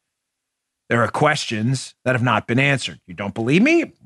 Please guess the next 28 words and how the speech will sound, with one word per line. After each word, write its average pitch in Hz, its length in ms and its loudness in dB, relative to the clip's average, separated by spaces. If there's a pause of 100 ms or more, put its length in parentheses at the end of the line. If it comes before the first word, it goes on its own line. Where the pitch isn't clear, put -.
(120)
I'm - 140 -16
gonna - 160 -14
go 127 180 -2
to 151 80 4
the 160 80 4
videotape 226 680 4
and 214 140 -2
show 330 220 2
you 156 200 4
how 117 140 2
these 110 180 -2
questions 104 460 -6
haven't 98 300 -2
been 98 100 -6
answered 110 320 -4
yet 202 160 0
because 156 280 -2
facts 107 380 -2
actually 107 320 -2
matter 156 380 2 (260)
and 127 100 2
you 127 60 2
won't 117 200 0
get 101 160 -4
them 95 120 -4
from 92 200 -6
the 92 80 -2
media. 107 400 0